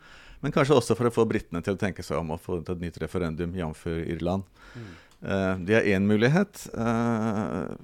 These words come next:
Speaker 1: på annen side, Storbritannia er et veldig stort land. Eh, så det er farlig å, å, å, å skape fiendskap i forhold til det. Vi har jo også Russland. Eh, så det er mange hensyn å ta for de som skal inn i disse forhandlingene. Men, eh,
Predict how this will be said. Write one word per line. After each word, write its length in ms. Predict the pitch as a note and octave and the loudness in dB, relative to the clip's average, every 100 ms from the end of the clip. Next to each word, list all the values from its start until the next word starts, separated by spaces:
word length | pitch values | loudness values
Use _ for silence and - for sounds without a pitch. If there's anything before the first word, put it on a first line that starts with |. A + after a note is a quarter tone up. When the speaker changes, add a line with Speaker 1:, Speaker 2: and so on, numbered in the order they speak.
| - - - - _ - | -20 -20 -20 -20 _ 4
Speaker 1:
på 100 | C3 | 6
annen 100 | A2 | 6
side, 220 | A2 G#2+ | 0 -2
Storbritannia 500 | - G#2 G2+ G#2 G#2+ | 0 2 2 2 2
er 80 | G2+ | 4
et 40 | |
veldig 160 | F#2+ F#2 | 2 0
stort 260 | - G2 A2+ | -4 -2 4
land. 240 | C3+ G#3+ - _ - - - - | 4 4 -2 _ -20 -20 -20 -16
Eh, 640 | - A2 A2 A2 G#2 - - | -4 0 2 2 0 -4 -8
så 300 | - A#2 A2+ A2 | 0 6 6 8
det 80 | A2 | 4
er 80 | |
farlig 480 | - C#3 G#2 C#2+ F2 | 6 6 6 6 2
å, 80 | F#2+ | 2
å, 240 | G2 D2+ F#2+ F#2 F#2+ | 2 2 2 2 0
å, 200 | - F#2 F#2 F#2 F#2+ F2+ D#2 | 0 2 2 2 0 -2 -4
å 140 | F2+ F#2 F2+ | -4 -4 -6
skape 380 | F#2+ - F#2 F#2+ | -2 0 0 0
fiendskap 380 | G2+ E2+ - F2 | -4 -4 -6 -6
i 60 | F#2 | -4
forhold 240 | F#2 F2 | -4 -4
til 80 | F#2 | -2
det. 140 | G#2+ F#3 C3+ A2 - _ | -2 -2 -4 -10 -14 _
Vi 120 | - G#2 | -6 -4
har 80 | G2 | -2
jo 60 | F#2 | -2
også 180 | F#2+ | -4
Russland. 400 | F#2+ B2 - C3+ D3+ _ - - - - - _ _ | -4 -4 -2 -4 -4 _ -20 -20 -20 -20 -20 _ _
Eh, 460 | - A2 A2 A2+ G#2 | -4 0 2 0 0
så 180 | - C3+ | 0 6
det 80 | C#3 | 6
er 40 | |
mange 140 | D3 C3+ | 6 6
hensyn 300 | D#3 A#2 G#2 | 4 4 2
å 80 | A#2 | 4
ta 280 | A2+ A2+ G#2+ | 6 6 4
for 80 | A2+ | -2
de 100 | G#2+ | -2
som 140 | G#2+ | -2
skal 240 | - G#2+ G#2 | 0 0 0
inn 80 | G2+ | -2
i 20 | |
disse 160 | F#2+ F2 | -4 -6
forhandlingene. 600 | F#2 F#2 E2 - - F#2+ G2+ | -4 -4 -4 -6 -6 -6 0
Men, 240 | A2 A#2 | 4 6
eh, 160 | A#2+ A#2+ | 6 6